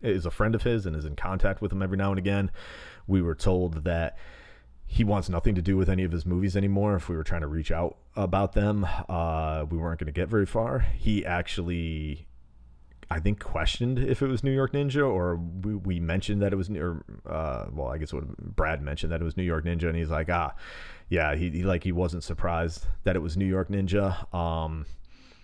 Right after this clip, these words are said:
you know, uh, which is surprising 'cause a lot of people just don't even know this movie exists. Like, some people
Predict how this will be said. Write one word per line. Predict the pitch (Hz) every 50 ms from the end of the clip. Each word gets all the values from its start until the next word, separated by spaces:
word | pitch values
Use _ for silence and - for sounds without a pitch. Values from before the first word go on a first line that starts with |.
| - - - -
you | 101 98 95
know, | 87 82 78 80 78 73 - - -
uh, | 87 85 82 80 78 78 78 76 76 71
which | 76 101 98 90
is | 95 -
surprising | - - 143 156 151 117 95
'cause | 98 92 85
a | 101
lot | 120 135
of | 139 -
people | - 135 107
just | 80 78 - 80 - -
don't | 87 85 98 92
even | 85 80 82 80
know | 85 85
this | 78 76 76
movie | 95 90 80 78 78
exists. | 71 73 80 90 92 - -
Like, | 71 71 -
some | - 101 98 104
people | - 113 - - 87 85 82 76 73